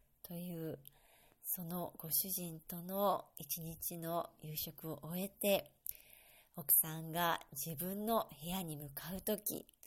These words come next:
ああ、もう今日は夫の顔見なくて済むわ。夫から解放されるという至福の瞬間だったと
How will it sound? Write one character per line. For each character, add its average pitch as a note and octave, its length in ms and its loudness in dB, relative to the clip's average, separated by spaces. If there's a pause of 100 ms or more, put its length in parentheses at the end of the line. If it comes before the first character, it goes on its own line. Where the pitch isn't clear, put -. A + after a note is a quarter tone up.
(540)
あ G#3+ 320 2
あ、 - 20 2
も G#3 200 4
う - 120 -4
今 G3+ 120 4
日 F#3+ 40 4
は D#3+ 340 4
夫 - 280 -10
の E3 80 -4
顔 E3+ 160 -8
見 F#3 140 -2
な F3+ 120 -2
く - 60 -4
て - 140 0
済 A3+ 160 10
む G3+ 120 2
わ。 G#3 220 4 (640)
夫 F3 320 -2
か G3+ 140 4
ら F#3+ 100 4
解 G#3 240 -2
放 C4+ 180 8
さ C#4 160 10
れ C4+ 140 8
る C4+ 220 10 (580)
と F#3 60 -10
い E3 240 -2
う C#3 100 -4 (420)
至 - 240 -6
福 F3 360 -6
の A#3+ 160 -2
瞬 B3 260 0
間 A#3 260 -2
だ A3+ 120 2
っ A#3 80 -2 (100)
た - 200 0 (440)
と G#3 260 2